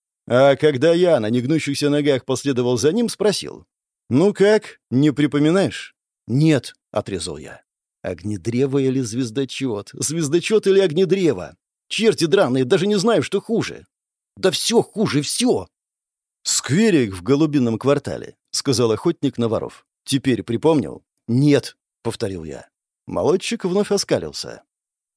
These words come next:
«Тебе с квартальным надзирателем очную ставку устроить?»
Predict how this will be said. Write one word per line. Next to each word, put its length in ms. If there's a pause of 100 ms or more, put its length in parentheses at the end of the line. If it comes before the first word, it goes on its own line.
«Тебе 440
с 80
квартальным 580
надзирателем 680
очную 340
ставку 360
устроить?» 600